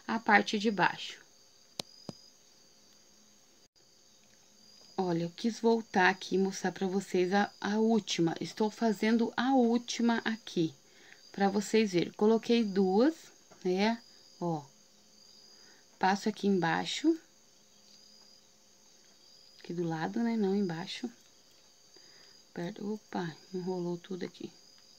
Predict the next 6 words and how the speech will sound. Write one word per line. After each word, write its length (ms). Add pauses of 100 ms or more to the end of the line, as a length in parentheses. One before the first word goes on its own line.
(960)
Peraí 280
que 120
já 220
se 180
ajeita. 760 (4000)
É 100